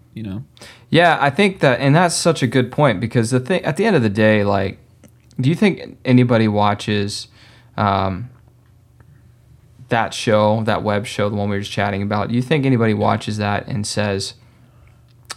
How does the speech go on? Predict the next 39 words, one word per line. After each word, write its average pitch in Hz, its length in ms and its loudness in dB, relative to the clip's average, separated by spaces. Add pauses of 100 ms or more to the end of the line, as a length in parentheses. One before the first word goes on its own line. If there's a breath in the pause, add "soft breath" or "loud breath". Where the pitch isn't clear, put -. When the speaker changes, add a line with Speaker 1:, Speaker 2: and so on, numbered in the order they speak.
Speaker 2:
"Ah, 110 280 2
you 107 160 4
know 107 120 4
what? 107 240 2
Their 107 120 -4
stuff 110 360 -2
doesn't 113 260 -2
look 104 180 -2
cinematic. 107 720 -2
It's - 160 -8
not 107 160 -2
very 107 200 -2
good"? 113 340 -2 (180)
No. 170 380 -2 (1000 soft breath)
Speaker 1:
No, 131 220 -2
Speaker 2:
No. 113 120 2
Speaker 1:
beside 147 300 2
me, 131 240 -2
no. 127 200 -2
Speaker 2:
<laughs> 127 400 4
No. 123 260 4
Speaker 1:
But 180 100 2
even 214 260 2
still, 220 400 0
but 143 140 -2
even 196 240 0
still, 214 400 -2
like, 120 280 -2
I, 151 460 0
I 151 240 0
see 143 300 -4
that 185 280 -2
'cause 135 160 -8
I 131 160 0
do, 131 260 -4
like, 120 180 -4
some 123 160 -8
filming 127 260 -6
myself, 123 480 -6